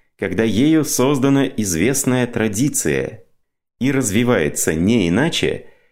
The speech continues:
как при том условии, что ей удается понемногу изменять эту традицию в каждом поколении.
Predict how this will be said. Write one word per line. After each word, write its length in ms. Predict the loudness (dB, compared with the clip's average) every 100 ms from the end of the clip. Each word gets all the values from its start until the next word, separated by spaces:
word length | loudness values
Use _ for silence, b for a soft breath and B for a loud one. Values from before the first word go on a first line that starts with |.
| b
как 280 | -8 -6 -4
при 140 | -4
том 240 | 0 0 0
условии, 580 | -2 -2 0 0 0 -2
что 220 | -2 -2
ей 260 | 0 0
удается 540 | 2 2 2 0 -2 -4
понемногу 840 | 0 0 0 0 0 0 -2 B B _
изменять 580 | -8 -2 0 2 0 -2
эту 220 | -2 -2
традицию 720 | -2 -2 -2 -4 0 0 0 B B B _
в 60 |
каждом 400 | -6 -6 -2 -4
поколении. 800 | -2 -2 0 0 0 -2 -4 -6